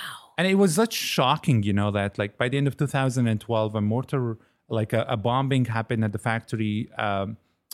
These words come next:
ten minutes after my father and all the employees left. And, uh, it just destroyed the five floors of the factory. The second largest chocolate factory in the region was destroyed in a bombing by the end of two thousand and twelve. It was leveled on the ground, like, nothing was built.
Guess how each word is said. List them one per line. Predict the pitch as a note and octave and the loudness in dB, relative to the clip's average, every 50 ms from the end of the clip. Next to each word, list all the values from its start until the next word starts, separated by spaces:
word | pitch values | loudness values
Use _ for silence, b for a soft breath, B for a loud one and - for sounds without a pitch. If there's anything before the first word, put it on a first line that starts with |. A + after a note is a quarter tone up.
| - _ _ _ | -20 _ _ _
ten | C#3 D3 D3 | -2 0 2
minutes | D3 B2+ A2 F#2+ G2 - - | 2 2 2 0 -2 -4 -4
after | G#2+ G#2 - B2 | -4 -4 -2 -2
my | A2 G#2+ G#2 | 0 0 0
father | G#2 - A2 G#2 G#2 G#2 G2 | 0 0 -2 0 0 0 0
and | F#2+ G2 G2+ | 0 0 0
all | G2 F#2+ G2 | 2 0 0
the | G2 G#2 | 0 0
employees | G#2 G2+ G2+ - - G#2 G2+ G2 G2 - - | 0 -2 -2 -2 -2 -2 -2 -2 -4 -4 -4
left. | G#2+ G2 G2 F#2+ - _ _ _ _ _ _ _ _ _ _ _ _ _ _ | -2 -2 -2 -4 -8 _ _ _ _ _ _ _ _ _ _ _ _ _ _
And, | - A2 G#2+ G#2+ G#2+ G#2+ G#2+ G#2+ G#2 G#2 | -6 -4 -2 0 0 2 0 0 0 0
uh, | A2+ G#2 G#2 G2+ G2 G2 G2 G2 G#2+ - - _ | 0 0 2 0 0 0 -2 -2 -4 -6 -10 _
it | C3+ A2 | -8 -4
just | - C3 A#2 - | -4 -4 -4 -2
destroyed | - A2 - - - B2+ A2+ A2+ A2 G#2 | -4 -4 -4 -4 -2 0 0 0 0 -2
the | G#2+ | -4
five | - - G#2+ G#2 G2+ | -2 -2 -2 -2 -2
floors | - - A2 G#2 G2+ - | -2 -2 -2 -2 -2 -4
of | G#2+ G2+ | -6 -10
the | G2 | -6
factory. | - - A2 A2+ A2+ - - A2 G2+ | -4 -4 -4 -4 -4 -6 -8 -8 -6
The | G2 G#2+ | -6 -6
second | - - C3+ - D3 B2 A2+ | -6 -6 -4 0 0 2 2
largest | A2 G#2+ A2 G#2+ A2 A2 G2+ - - | 2 2 0 0 -2 -4 -4 -6 -8
chocolate | - A2 G2 G2 - G#2 G2+ - | -6 -6 -6 -4 -6 -6 -4 -4
factory | G#2+ G2 G2 - - G#2 G2+ G2 | -4 -4 -6 -8 -10 -10 -8 -4
in | G2+ G#2 | -4 -2
the | G2+ G2 | -2 -2
region | G#2 G#2 G2 - G#2 G2 | -2 -2 -2 -2 -2 -2
was | G2 F#2+ - | -2 -4 -4
destroyed | - G2+ G2 - - A2+ G#2 G#2 G#2 | -6 -10 -8 -6 -4 -4 -4 -2 -2
in | G#2+ G#2 | -2 -2
a | G2+ | -2
bombing | G2 G2+ G2+ G2+ G2+ G2 G2+ G#2+ A2 - _ _ _ _ _ _ _ _ _ _ _ _ _ _ | -2 -2 -2 -2 -4 -6 -10 -12 -18 -20 _ _ _ _ _ _ _ _ _ _ _ _ _ _
by | A2+ A2+ | -2 0
the | A2+ | 0
end | A#2 A2 A2 | 2 2 0
of | G2 - | 0 0
two | - A2+ | -2 -2
thousand | - A2 G2 G2 G2 - G2 | 0 0 0 0 0 -2 -2
and | F#2+ F#2+ | -2 -2
twelve. | - - G2+ F#2+ F#2+ G2+ | -2 -4 -4 -4 -2 -4
It | G2+ | -2
was | G2+ G#2 G2+ G#2 G#2+ | -2 -2 -2 -2 -2
leveled | A2 A2 A2 A2 A2 G#2+ G2+ G2+ | 0 0 2 2 0 0 0 0
on | G2+ G2+ | 0 0
the | G2+ F#2+ | -2 -2
ground, | - G#2 G2 F#2+ F#2+ F#2 | -2 -2 -2 -2 -2 -4
like, | F#2+ F#2 F#2 - | -4 -6 -6 -4
nothing | - G#2+ G#2 - A2+ G#2+ | -2 -4 -2 0 0 0
was | G#2 G2+ F#2 F2+ | 0 0 -2 -2
built. | - G#2+ G#2 G#2 A2 - | -2 -2 -2 -2 -6 -12